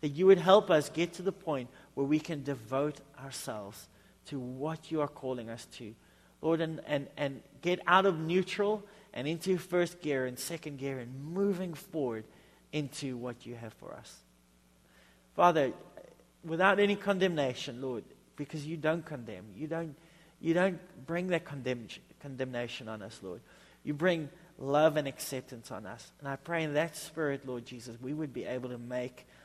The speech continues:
these decisions today, to come closer and knit closer into this community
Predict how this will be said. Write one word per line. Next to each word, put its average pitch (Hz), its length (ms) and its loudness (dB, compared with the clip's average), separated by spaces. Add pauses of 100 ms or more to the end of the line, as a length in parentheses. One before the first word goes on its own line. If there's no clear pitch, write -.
(160)
these 135 160 -8
decisions 131 580 -6
today, 110 460 -10 (460)
to 131 100 -14
come - 360 -8
closer 139 640 -6 (320)
and 135 340 -6
knit 165 300 0
closer 131 460 -4
into 110 220 -12
this 117 180 -12
community 110 540 -12